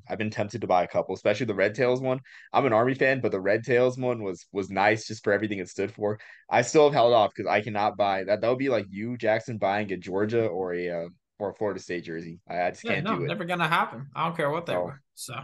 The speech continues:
Speaker 1: I can't
Speaker 2: yeah,
Speaker 1: do it, you
Speaker 2: never
Speaker 1: know,
Speaker 2: gonna
Speaker 1: I mean,
Speaker 2: happen. Um,
Speaker 1: you
Speaker 2: I
Speaker 1: wanted
Speaker 2: do
Speaker 1: to
Speaker 2: remember during Army Air Force Week a, a year or so ago, I wore my Red Tails jersey on the show. So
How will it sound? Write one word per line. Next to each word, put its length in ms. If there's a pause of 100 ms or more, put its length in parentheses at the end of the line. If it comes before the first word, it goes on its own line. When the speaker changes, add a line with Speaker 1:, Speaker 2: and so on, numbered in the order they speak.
Speaker 1:
I 40
can't 260
Speaker 2:
yeah, 160
Speaker 1:
do 80
it, 120
you 40
Speaker 2:
never 140
Speaker 1:
know, 40
Speaker 2:
gonna 100
Speaker 1:
I 20
mean, 100
Speaker 2:
happen. 280 (280)
Um, 180
Speaker 1:
you 80
Speaker 2:
I 80
Speaker 1:
wanted 120
Speaker 2:
do 80
Speaker 1:
to 60
Speaker 2:
remember 520
during 380
Army 380
Air 140
Force 360
Week 220
a, 160 (100)
a 160
year 280
or 60
so 240
ago, 240
I 140
wore 260
my 240
Red 300
Tails 260
jersey 540
on 160
the 60
show. 420
So 260